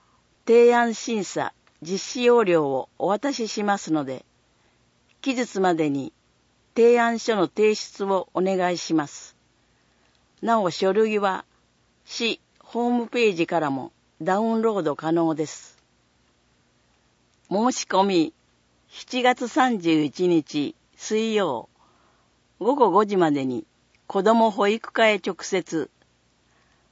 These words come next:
なお、提案書の提出後は、後日プレゼンテーションを実施します。日程などは市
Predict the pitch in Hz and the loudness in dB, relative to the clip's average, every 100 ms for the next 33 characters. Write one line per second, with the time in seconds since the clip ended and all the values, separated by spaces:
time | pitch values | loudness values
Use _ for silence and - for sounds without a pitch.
0 | _ _ 196 220 190 131 - _ _ _ | _ _ -4 -2 0 -2 -8 _ _ _
1 | - 226 240 254 247 233 247 208 156 190 | 4 6 6 4 0 -2 0 0 0 0
2 | 208 208 - - 175 175 143 - _ _ | 0 -2 -8 -10 -4 -2 -2 -4 _ _
3 | _ _ _ _ _ _ _ _ 180 233 | _ _ _ _ _ _ _ _ 2 2
4 | 220 175 151 120 - _ - 196 233 240 | 2 -4 -6 -8 -10 _ -6 2 4 4
5 | 247 240 330 302 202 170 143 143 151 - | 2 0 0 0 2 2 2 -2 -4 -6
6 | 185 170 151 139 139 - _ _ _ _ | -8 -4 -2 -2 -6 -20 _ _ _ _
7 | _ _ _ _ _ _ - 190 180 _ | _ _ _ _ _ _ -4 -2 -2 _
8 | 247 247 240 190 143 120 - _ _ _ | 2 4 2 2 0 -2 -6 _ _ _
9 | _ - 240 226 | _ -10 -6 -6